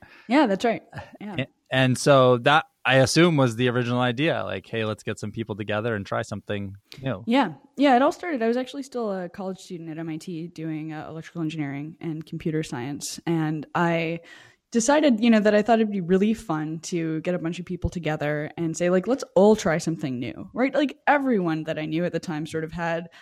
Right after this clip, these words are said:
Speaker 1: a thing that they'd been meaning to learn, but, you know, the opportunity to really dive into a project and spend a couple hours on it, uh, you know, it comes up rarely unless you set, set the time aside for yourself. Um, and I just had this outlook, like, it'd be a fun thing to do and it'd be more fun if we were all doing it together.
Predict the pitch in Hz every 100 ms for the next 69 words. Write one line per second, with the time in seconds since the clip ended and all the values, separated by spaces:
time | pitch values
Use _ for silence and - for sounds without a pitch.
0 | _ 226 220 - 208 196 190 185 180 175
1 | 165 165 165 165 180 180 175 170 156 160
2 | 165 160 160 156 151 156 _ - - _
3 | _ 262 190 160 156 233 247 240 - 233
4 | 226 202 170 165 165 151 156 156 160 160
5 | 160 135 - 147 147 143 - 147 147 -
6 | 156 151 165 - - 226 202 165 156 147
7 | - - 160 123 98 107 - 247 170 -
8 | - 214 190 190 170 170 151 156 165 -
9 | 220 202 - - 240 233 190 185 151 156
10 | 147 - _ 175 160 147 139 139 156 _
11 | _ - _ - 190 175 165 156 - 156
12 | 180 180 175 - 185 165 156 160 151 160
13 | 151 147 147 185 165 165 233 233 226 190
14 | 175 170 170 156 156 156 160 156 156 160
15 | 151 151 151 151 143 139 135 - - -
16 | 131